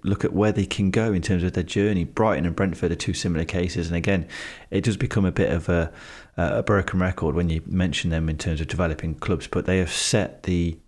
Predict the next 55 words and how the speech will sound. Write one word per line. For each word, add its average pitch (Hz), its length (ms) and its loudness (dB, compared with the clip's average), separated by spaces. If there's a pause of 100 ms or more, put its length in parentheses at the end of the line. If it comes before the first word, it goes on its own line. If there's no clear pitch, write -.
blueprint 92 540 0
for - 180 -2
how 82 220 -2
to - 140 -8
be 82 260 -2 (400)
a 101 60 -4
successful, - 640 -2
sustainable 87 600 0
football - 340 -4
club - 280 -2 (1120)
and 113 220 2
be 107 100 4
competitive 98 540 0
in 95 80 2
the 92 80 0
Premier 95 340 2
League. 95 300 0
And 80 80 0
I 82 60 -2
think 98 180 -2
Sunderland 92 460 2
are 90 60 2
on 90 80 2
that - 140 -2
same 95 320 2
trajectory. 80 720 -4 (400)
So - 160 0
why 110 120 6
not 107 180 0
get 90 120 2
involved 101 380 2
in 98 60 2
one 98 120 4
of 95 60 2
the 95 80 0
most 95 260 0
exciting - 460 -2
projects - 480 -2
in 95 80 2
Europe, 98 320 2
in 85 80 0
my 76 160 -2
opinion? 73 480 -6
En-, 95 340 2
enhance 110 360 2
your 107 80 2
C 95 240 0
V, 82 240 -2
get 101 160 0
a 101 40 -2
stab 127 300 0
at - 80 -2
Premier 90 240 2
League 82 160 0
football, 82 500 0